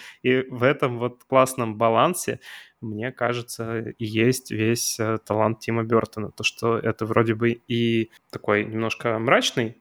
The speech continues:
сюжет, да, но при этом реализовано это всё очень классно. И я большой фанат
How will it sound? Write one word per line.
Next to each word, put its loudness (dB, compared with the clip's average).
сюжет, -2
да, 2
но -2
при -6
этом -2
реализовано 2
это -6
всё -4
очень -4
классно. -4
И -2
я 6
большой 2
фанат -2